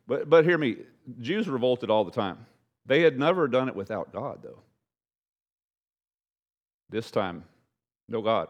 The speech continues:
with them. Your house is left to you. Do, do whatever you think is best.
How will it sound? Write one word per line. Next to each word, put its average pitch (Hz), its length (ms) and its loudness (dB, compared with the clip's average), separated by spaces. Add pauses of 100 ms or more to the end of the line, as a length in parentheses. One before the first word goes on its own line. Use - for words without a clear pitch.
(140)
with 69 160 -18
them. - 120 -20 (720)
Your 92 120 -10
house 104 280 0
is 110 100 -12
left 147 240 -6
to - 80 -14
you. 85 120 -16 (760)
Do, 110 180 -4 (520)
do 127 160 2
whatever 143 260 8
you 143 140 2
think 143 220 -2
is 131 100 -4
best. - 460 -4